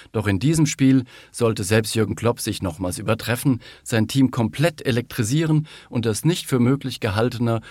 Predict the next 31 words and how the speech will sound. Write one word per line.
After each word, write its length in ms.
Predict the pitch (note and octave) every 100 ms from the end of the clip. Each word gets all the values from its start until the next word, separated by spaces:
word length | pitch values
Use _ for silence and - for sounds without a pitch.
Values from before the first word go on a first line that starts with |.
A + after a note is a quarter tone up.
| -
Realität 640 | - G#2+ A2 A#2 A2 D#2 -
werden 240 | C#2 C#2+
lassen. 420 | C#2+ C#2 D2+ D2+ - _ - - - _ -
Vor 200 | D#3 F#3
dem 120 | F3+
Spiel 400 | - B2 B2 -
soll 200 | G#2 A#2
er 100 | A2
zu 100 | A#2+
seinem 320 | A2 A2 G#2+
Team 220 | - A#2+
unter 340 | B2 F3 D3+ -
anderem 300 | B2 A#2 G#2+
gesagt 400 | G2+ G2+ G2 G#2
haben: 320 | G#2 G#2+ G2 - - - _ -
"An 160 | F#2+
sich 380 | F2+ C#3 - - _
ist 260 | - C3+ -
es 120 | D3
nicht 160 | D3 -
möglich. 520 | G#2 - - - - _ _ _ _
Doch 160 | - F2
weil 160 | E2+
ihr 240 | E2 B2 E2+
es 140 | A2+
seid, 320 | G#2+ G#2+ A#2 - _ _ _
haben 340 | F#2+ G2+ G2+
wir 160 | F#2+ -
eine 140 | D#2+
Chance." 480 | F#2+ E2+ - - - _ _ _ _ _ -
Grandios. 680 | G#2+ G#2+ - D2+ - -